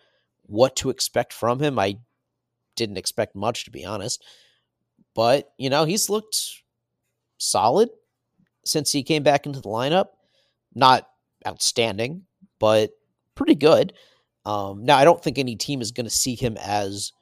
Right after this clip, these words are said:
the answer to their goaltending problems, but I could see a team that decides that they want better goaltending depth going into the postseason,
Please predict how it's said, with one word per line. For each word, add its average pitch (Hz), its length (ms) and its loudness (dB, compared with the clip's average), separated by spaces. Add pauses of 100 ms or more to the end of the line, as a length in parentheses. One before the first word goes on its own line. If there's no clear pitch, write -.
(420)
the 117 320 -4
answer 135 280 -2
to 107 200 -6
their 104 80 -2
goaltending 107 580 -4
problems, 127 480 6
but 143 520 8 (500)
I 160 120 8
could 156 160 4
see 139 240 2
a 123 60 0
team 131 460 -4
that 110 460 2
decides 113 760 0
that 101 460 -6 (1300)
they 120 180 0
want 120 400 -2
better 123 220 4
goaltending 110 680 -4
depth - 340 -4
going 107 240 0
into 101 160 -10
the - 100 -20
postseason, 101 680 -8